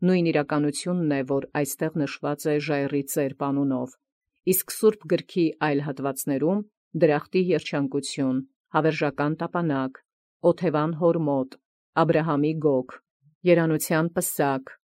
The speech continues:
գեղեցկության պսակ, հզոր աշտարակ, ողջերի երկիր,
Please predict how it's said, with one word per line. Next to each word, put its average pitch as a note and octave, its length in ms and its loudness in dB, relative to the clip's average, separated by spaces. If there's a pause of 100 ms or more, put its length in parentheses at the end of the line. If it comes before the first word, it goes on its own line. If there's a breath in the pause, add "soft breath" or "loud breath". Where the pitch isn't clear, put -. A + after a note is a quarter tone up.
(260)
գեղեցկության D#3 800 2
պսակ, D3 580 -2 (500)
հզոր E3+ 340 4
աշտարակ, E3 680 -4 (400)
ողջերի D#3+ 560 2
երկիր, D3+ 600 0